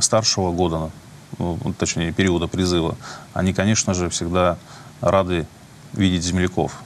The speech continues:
своих же. Никогда они в обиду их давать никому не будут.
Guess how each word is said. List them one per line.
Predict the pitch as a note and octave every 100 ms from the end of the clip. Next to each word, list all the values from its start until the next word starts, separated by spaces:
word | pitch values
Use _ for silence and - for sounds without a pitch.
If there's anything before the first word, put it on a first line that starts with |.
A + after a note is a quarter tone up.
| -
своих | - E2+ D#2+ D2+
же. | - - -
Никогда | - F2 F2+ F2
они | F#2
в | F2
обиду | F2 F#2 F2
их | D#2
давать | E2+ D#2+ - - - - -
никому | F2+ F2 F2 F2+
не | F2+
будут. | G2 F2+